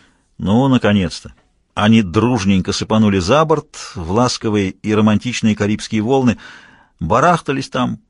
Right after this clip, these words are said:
по инерции ещё пытаясь спасти тяжеленные сумки с оружием и боеприпасами, а сумки тянули их ко дну.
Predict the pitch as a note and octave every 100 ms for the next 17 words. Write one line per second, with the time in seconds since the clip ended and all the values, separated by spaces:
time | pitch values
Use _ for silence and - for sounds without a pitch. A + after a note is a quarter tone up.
0 | - G#2+ A2 B2 B2 - G2 G#2+ - A2
1 | G#2+ - - G#2 - B2 G2 G2 G#2+ G#2
2 | F#2 A#2 G2 - G2 A2 G2 F#2+ - F2+
3 | F#2+ F2+ F#2 B2+ - G#2+ - - - G2
4 | - E2 C#2+ - G#2 A2+ B2 - E3+ D#3+
5 | B2+ C#3